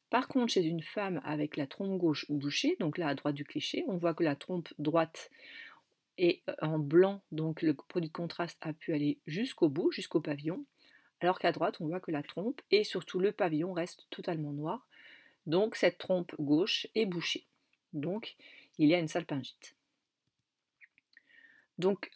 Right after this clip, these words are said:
ensuite, donc ça c'est les trois causes, hein. Donc au-delà de trois ans d'infertilité inexpliquée, il peut être proposé donc, euh, au couple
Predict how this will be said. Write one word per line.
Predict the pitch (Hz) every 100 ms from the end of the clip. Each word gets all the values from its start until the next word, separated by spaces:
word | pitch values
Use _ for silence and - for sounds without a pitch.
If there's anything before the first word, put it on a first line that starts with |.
| _
ensuite, | 202 202 - 269 269 -
donc | 214
ça | 240
c'est | -
les | 214
trois | - 214
causes, | 208 170 160 160
hein. | 185
Donc | 185 185 -
au-delà | 220 233 247
de | 208
trois | - 220 208
ans | 208
d'infertilité | 190 185 190 - 180 -
inexpliquée, | 180 170 - 170 - 226 285 - - - - -
il | 185
peut | 220
être | 214
proposé | 214 - 202 190 208
donc, | 175 175 175 - - _ -
euh, | 156 151 151 -
au | 165
couple | - 294 302 180